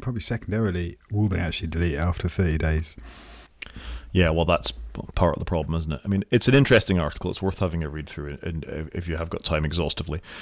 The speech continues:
Speaker 2: You know, Wired actually talked to the internet service providers to ask them what they were gonna do with this, and eight of the nine companies they approached didn't even bother responding to Wired about this. Only Talk Talk replied to say what they were gonna do with this, a request for comment,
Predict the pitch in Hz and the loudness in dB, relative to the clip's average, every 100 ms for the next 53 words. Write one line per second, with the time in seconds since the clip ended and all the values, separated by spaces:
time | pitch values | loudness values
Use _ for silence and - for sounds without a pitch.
0 | - - 87 78 - _ 107 104 95 92 | -8 0 0 0 -10 _ 6 6 8 4
1 | 90 95 87 - - 110 - 98 95 101 | 0 -2 -4 -2 4 4 4 2 2 4
2 | 101 - 104 101 107 101 104 101 - 98 | 2 2 2 2 2 6 6 4 2 2
3 | 90 - 95 85 90 85 90 90 95 101 | 2 2 0 0 -2 -2 -2 0 2 2
4 | 107 - - - - 101 - 123 127 - | 0 -8 -20 -20 -2 -2 4 4 4 0
5 | 95 85 95 101 107 107 - 110 104 95 | -2 4 4 6 6 4 2 0 2 2
6 | 90 - 90 - 104 - - 104 101 87 | 0 -2 -6 -2 -2 -2 -4 -2 0 0
7 | 92 87 90 82 85 - 92 80 76 87 | -2 0 -2 -4 -2 2 2 2 -4 -6
8 | 78 82 78 - - - 82 82 82 - | -6 -6 -6 -12 -18 -10 -8 -8 -8 0
9 | 110 104 - 98 - - 90 - - - | 4 4 6 2 2 2 2 2 -8 -2
10 | 87 76 - - - - - - 90 85 | -2 -2 -6 -16 -20 -14 -6 -2 0 -2
11 | 92 87 82 82 78 80 78 76 71 - | -4 -6 -4 -2 -2 -2 -2 -4 -6 -6
12 | 98 90 - 85 - - 90 80 80 | -4 -4 0 -2 -2 -4 -2 -2 -4